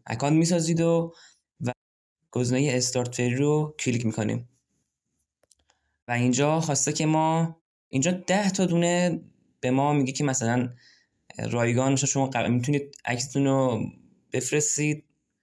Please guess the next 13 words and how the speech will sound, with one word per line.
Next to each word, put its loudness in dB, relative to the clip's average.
درست 0
کنید 0
و 0
اینجا 0
اسمارت، 0
گزینهٔ 0
اسمارت -2
رو 2
می‌زنیم 0
و 2
سایز 0
رو 0
اتو 0